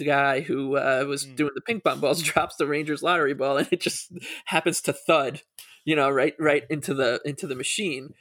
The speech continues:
Speaker 1: So, like, just the, the, the, the kind of ridiculousness of it too was great. Like, there's, I'm pissed, I'm scared,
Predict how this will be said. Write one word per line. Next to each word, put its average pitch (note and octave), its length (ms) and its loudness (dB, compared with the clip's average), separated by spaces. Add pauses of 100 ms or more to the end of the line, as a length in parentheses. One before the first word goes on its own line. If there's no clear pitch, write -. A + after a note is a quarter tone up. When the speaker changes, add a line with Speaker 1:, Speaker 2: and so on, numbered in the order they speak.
(180)
Speaker 1:
So, - 120 0
like, C4+ 140 2
just - 140 -4
the, A3+ 160 2 (140)
the, G#3+ 140 0 (120)
the, C#3+ 320 2 (280)
the D#3+ 100 -8
kind G#3+ 260 0
of C#3+ 140 2
ridiculousness D3 760 0
of C#3+ 140 2
it C3+ 140 -4
too C#3+ 160 -2
was C#3 140 -4
great. C3+ 420 0
Like, D3 180 0 (320)
there's, - 300 2 (600)
I'm F#3 160 -2
pissed, - 520 -2 (160)
I'm C#3 120 -6
scared, C3 540 -2